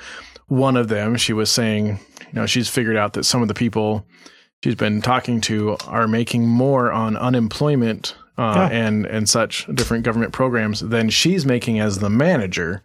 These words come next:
Speaker 2: Yeah.
Speaker 1: of this restaurant. And so that incentive then to not work is high.
Speaker 2: Sure.
Speaker 1: 'Cause why would I want to begin to do hard work and make less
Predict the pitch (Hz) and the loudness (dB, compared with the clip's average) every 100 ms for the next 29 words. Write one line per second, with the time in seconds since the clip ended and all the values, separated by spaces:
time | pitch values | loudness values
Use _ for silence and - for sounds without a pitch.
0 | _ - 110 - - - 117 110 - 135 | _ -4 -4 -4 -20 -4 -2 0 0 0
1 | 123 113 95 90 - - - _ - 113 | 0 -2 -2 -4 -12 -20 -20 _ -4 0
2 | 123 127 123 117 110 156 160 117 104 104 | 0 0 0 0 0 0 0 0 0 0
3 | 107 107 101 98 - - 117 110 117 113 | 0 2 0 -2 -6 -2 0 2 2 0
4 | 113 113 104 90 - 120 101 76 64 - | -2 -2 -2 -4 -2 0 0 -2 -6 -12
5 | _ - - 185 139 - 107 113 120 117 | _ -4 0 0 0 -6 0 2 2 2
6 | 110 107 110 101 - 120 110 107 113 107 | 0 0 0 -2 -4 -2 -2 -2 0 0
7 | 104 123 113 117 117 104 113 117 - 107 | 0 0 2 2 0 0 -2 -2 -2 -2
8 | 107 104 - 110 107 - | -2 -4 -2 0 0 0